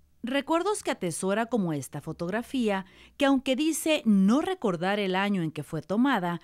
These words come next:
sí recuerda lo que sentía al subir la cúspide.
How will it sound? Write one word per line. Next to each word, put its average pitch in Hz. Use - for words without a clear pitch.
sí -
recuerda 220
lo -
que 147
sentía 233
al 277
subir 254
la 156
cúspide. 135